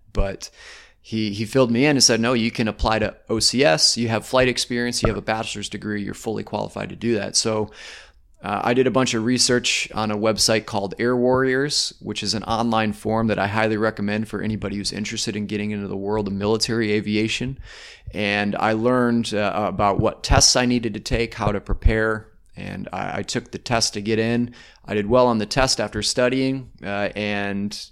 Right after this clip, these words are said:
with my background in aviation already, uh, it made for a pretty strong package, and I got picked up for a pilot slot for the Navy.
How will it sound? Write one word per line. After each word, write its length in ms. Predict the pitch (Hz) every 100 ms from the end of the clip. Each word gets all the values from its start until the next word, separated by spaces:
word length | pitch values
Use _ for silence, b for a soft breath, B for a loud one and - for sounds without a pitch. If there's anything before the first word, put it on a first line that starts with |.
| -
with 160 | 110 104
my 200 | 101 92
background 640 | 87 113 120 - 107 101
in 80 | 98
aviation 520 | 104 92 104 120 104
already, 540 | 98 98 98 98 98 - B B B
uh, 120 | 87 -
it 200 | 90 -
made 220 | 104 104
for 160 | - 101
a 60 |
pretty 240 | - 113 104
strong 320 | - 104 95
package, 460 | - 101 101 95 95
and 80 |
I 100 | 98
got 180 | 95 90
picked 240 | - - 117
up 160 | -
for 140 | - 95
a 60 |
pilot 420 | - 101 107 101
slot 380 | - 98 90 - -
for 180 | - 95
the 80 | 92
Navy. 420 | 92 95 92